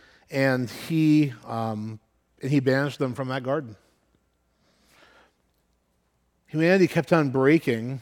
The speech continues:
from that time of the fall until, uh, till the end of the stories we read in the Old Testament, as we went through the Old Testament.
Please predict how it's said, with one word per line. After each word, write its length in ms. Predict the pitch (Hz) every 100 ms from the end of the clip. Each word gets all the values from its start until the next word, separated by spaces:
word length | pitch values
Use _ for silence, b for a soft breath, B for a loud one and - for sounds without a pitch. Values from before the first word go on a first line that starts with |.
| _ _ _
from 200 | - 143
that 200 | 151 170
time 380 | 147 123 127 131 _ b b -
of 120 | 131
the 80 | 123
fall 480 | 185 175 139 131
until, 580 | 131 123 151 131 127 123 _ _ _ _ -
uh, 360 | 113 110 110 117
till 140 | - 147
the 160 | 139
end 160 | 151 156
of 360 | 143 127 - 139
the 140 | 131
stories 300 | 127 165 156
we 80 | 143
read 160 | 151 147
in 20 |
the 100 | 143
Old 180 | 147 151
Testament, 520 | 180 190 135 120 117 _ _ b b
as 140 | 139 131
we 60 |
went 140 | 139 131
through 100 | 131
the 80 |
Old 120 | 127 120
Testament. 540 | 151 - 117 113 -